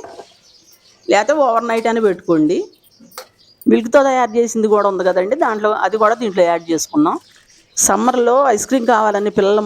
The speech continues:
మారం చేస్తారు కదండి, అప్పుడు ఇట్లా, ఆ, హెల్దీగా చేసి పెట్టండి. ఇప్పుడు నెక్స్ట్ డే చూపిస్తున్నానండి. ఓవర్ నైట్ పెట్టేసుకున్నాను. వాటర్లో కొం-, కొంచెంసేపు ఒక రెండు మూడు సెకండ్స్ అట్టు పెట్టేసి తీసి ప్లేట్లో పెట్టేసుకోండి.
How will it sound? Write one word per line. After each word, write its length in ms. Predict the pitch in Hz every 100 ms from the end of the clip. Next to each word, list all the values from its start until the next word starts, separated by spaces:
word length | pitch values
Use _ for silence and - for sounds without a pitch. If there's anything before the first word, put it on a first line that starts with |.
| 190
మారం 220 | 190 196 190
చేస్తారు 320 | 185 185 175
కదండి, 320 | 175 170 180 427 349
అప్పుడు 200 | 254 226
ఇట్లా, 200 | 196 196 - 180
ఆ, 100 | 190 180 175
హెల్దీగా 340 | 208 214 226 247
చేసి 180 | 185 170 165
పెట్టండి. 400 | 156 160 151 403 - _ - _ _ _ _ _ _ _ _ _ - _ _ _ _ _ _ _ _ _ _ _ _ _ - - -
ఇప్పుడు 200 | 190 220 233 220
నెక్స్ట్ 220 | - 220
డే 60 | 277 247
చూపిస్తున్నానండి. 800 | 214 208 196 180 175 170 175 320 392 220
ఓవర్ 200 | 190 214
నైట్ 160 | 214 185 185
పెట్టేసుకున్నాను. 680 | 185 170 - 175 170 196 392 - - - - -
వాటర్లో 340 | 208 208 262 254
కొం-, 180 | 208 185
కొంచెంసేపు 440 | 190 190 214 208 202 -
ఒక 160 | 185 185 180
రెండు 180 | 190 196 196
మూడు 140 | 185 202
సెకండ్స్ 320 | 190 226 220
అట్టు 140 | 190 -
పెట్టేసి 400 | 190 185 180 370 370
తీసి 320 | 233 220 320 427 214 180 170 170 147 -
ప్లేట్లో 280 | 196 185 185
పెట్టేసుకోండి. 640 | 170 170 156 - 156 156